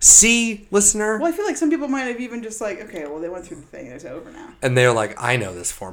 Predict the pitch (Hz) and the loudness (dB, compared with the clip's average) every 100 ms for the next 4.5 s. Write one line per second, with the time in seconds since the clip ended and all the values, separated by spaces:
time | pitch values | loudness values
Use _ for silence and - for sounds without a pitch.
0 | 247 294 285 269 208 101 277 311 - 262 | -2 -2 0 -2 -2 -4 -2 -2 0 0
1 | 254 285 262 254 247 320 277 247 240 247 | 0 0 0 -2 -2 -2 -2 -4 -4 -2
2 | 226 226 226 233 220 196 214 294 - 208 | -2 -4 -8 -10 -12 -8 -8 -8 -12 -12
3 | 208 202 202 196 190 190 208 190 214 190 | -12 -12 -6 -4 -4 -6 -10 -8 -8 -8
4 | 165 - 233 156 | -10 -12 -12 -12